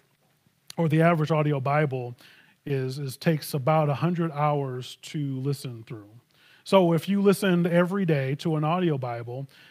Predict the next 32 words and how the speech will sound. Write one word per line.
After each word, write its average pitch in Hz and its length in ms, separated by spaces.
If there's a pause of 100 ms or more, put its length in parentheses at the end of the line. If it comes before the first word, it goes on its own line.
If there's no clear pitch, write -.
(200)
um, 143 220
that 160 180
breaks 165 220
down 156 240
to 156 120
about 139 300
seventeen 165 640
minutes 143 300
per - 160
day. 107 240 (1300)
So 135 320 (960)
you 143 100
think 151 200
you 151 80
can 131 220
find 135 280
seventeen 135 440
minutes? 131 400 (1300)
You 147 80
can 143 80
find 180 220
seventeen 170 440
minutes 156 260
in 170 80
your 151 160
day 151 540
to 143 400
listen 151 580 (200)
and 139 120
hear 143 220
God's 139 300
word? 143 340